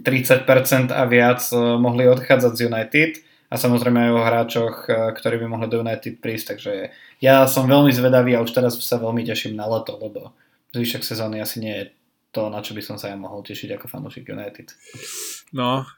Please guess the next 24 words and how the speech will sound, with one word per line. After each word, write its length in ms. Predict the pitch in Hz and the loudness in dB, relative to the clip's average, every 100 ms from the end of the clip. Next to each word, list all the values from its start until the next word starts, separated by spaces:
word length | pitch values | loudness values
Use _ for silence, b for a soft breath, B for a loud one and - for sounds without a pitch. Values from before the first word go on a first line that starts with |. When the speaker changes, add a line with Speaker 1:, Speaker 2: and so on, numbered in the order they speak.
| _ | _
Speaker 2:
čiže 280 | - 139 135 | -4 0 0
si 120 | 131 | -4
spokojný, 560 | - 131 - 123 107 | -4 -4 -4 -6 -6
hej, 320 | 107 110 123 131 | -6 -4 -2 -4
s 140 | - | -6
týmto 560 | - 117 107 113 113 110 | -10 -12 -8 -6 -6 -6
angažmánom, 840 | 110 110 110 101 110 113 120 127 123 120 117 | -6 -6 -6 -4 -6 -4 -6 -8 -10 -12 -10
lebo 420 | 120 123 131 135 - _ _ | -6 -2 0 -2 -4 _ _
hovorilo 440 | 120 120 120 120 | -2 0 0 0
sa 220 | 113 120 | -2 -4
aj 60 | 107 | -4
o 80 | 98 | -4
Pochettinovi, 680 | 113 110 113 104 113 110 110 | -4 -4 -6 -6 -6 -6 -6
o 100 | 104 | -8
iných 320 | 101 107 110 | -8 -10 -10
menách, 320 | 113 113 113 | -8 -8 -6
ale 260 | 113 113 110 | -2 -2 -2
myslím 260 | 113 110 117 | -4 -6 -8
si, 160 | 101 101 | -10 -8
že 160 | 101 | -8
ten 180 | - 110 | -6 -8
Hag 200 | 95 104 | -4 -6
je 160 | 92 98 | -4 -6
aj 240 | 95 95 | -6 -8